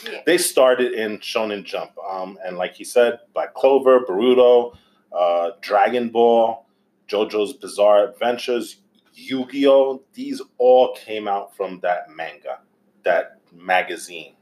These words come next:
Speaker 2: right? That featured all this manga. Um, at its peak, which was nineteen ninety-four, they were circulating six point four million copies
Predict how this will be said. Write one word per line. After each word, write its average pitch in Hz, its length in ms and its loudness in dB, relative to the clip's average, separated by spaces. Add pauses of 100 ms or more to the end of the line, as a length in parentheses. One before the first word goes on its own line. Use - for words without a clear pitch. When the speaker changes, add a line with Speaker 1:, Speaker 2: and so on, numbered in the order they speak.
Speaker 2:
right? 95 200 -8 (100)
That 80 280 -4
featured 90 360 -12
all 82 120 -2
this 80 240 -10
manga. 78 400 -12 (360)
Um, 85 500 -4 (760)
at 214 300 0
its - 460 -8
peak, - 480 -10 (120)
which 101 200 -6
was 92 160 0
nineteen 95 340 -4
ninety-four, 101 680 0 (440)
they 123 200 4
were 131 180 6
circulating 113 760 -2
six - 360 -8
point 135 400 -4
four 113 360 0
million 113 840 0
copies 107 640 -2